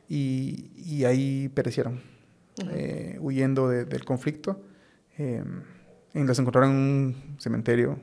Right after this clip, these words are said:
Speaker 1: eh, en medio del bosque. Encontraron, eh, niños, eh, niñas, eh, bebés, ancianos que iban muriendo de enfermedad, de inanición, de, de hambre, de cansancio, de enfermedades, eh,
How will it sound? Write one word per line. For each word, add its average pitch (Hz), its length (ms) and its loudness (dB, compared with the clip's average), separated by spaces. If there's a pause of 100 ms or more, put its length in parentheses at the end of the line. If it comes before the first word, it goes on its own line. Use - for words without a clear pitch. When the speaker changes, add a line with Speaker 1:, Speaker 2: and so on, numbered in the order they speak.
(120)
Speaker 1:
eh, - 480 -6 (680)
en 135 200 -8
medio 123 160 0
del 127 100 0
bosque. 156 500 2
Encontraron, 135 520 2 (500)
eh, - 380 -6
niños, 143 640 2
eh, 120 640 -4 (420)
niñas, 135 720 0
eh, 143 460 -8
bebés, 123 560 0 (680)
ancianos 135 420 0
que 139 100 0
iban 135 100 4
muriendo 131 220 6
de 131 40 8
enfermedad, 127 640 10
de 120 220 4
inanición, 127 720 2
de, 123 240 -4
de 110 120 -4
hambre, 117 280 -2
de - 60 -8
cansancio, 127 500 -6 (340)
de 135 80 -6
enfermedades, 120 840 2
eh, 143 260 -6